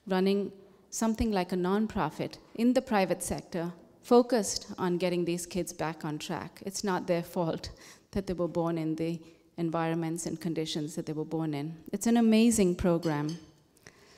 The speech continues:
When I initially donated to FLY, these achievements were not guaranteed to happen. But what was guaranteed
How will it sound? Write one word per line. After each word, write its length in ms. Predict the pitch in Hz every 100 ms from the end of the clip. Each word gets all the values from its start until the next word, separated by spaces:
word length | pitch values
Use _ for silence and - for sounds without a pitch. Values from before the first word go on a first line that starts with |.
| - - - _ _ _ _ _ _ _ _ _ - _ _ -
When 160 | 247
I 120 | 247 247
initially 540 | 247 262 277 311 311
donated 540 | 233 220 214 226 254 254
to 100 | 220
FLY, 560 | - 208 175 165 190 - - - -
these 360 | 233 220 214 -
achievements 800 | 202 - 254 254 214 175 180 -
were 100 | 196
not 300 | 185 202 214
guaranteed 560 | 202 196 196 196 226 -
to 80 | 190
happen. 500 | 175 160 160 160 175 - _ _ _ _ _
But 140 | 240 226 - -
what 260 | 220 220 -
was 340 | 214 277 262
guaranteed 720 | 214 180 170 170 180 156 160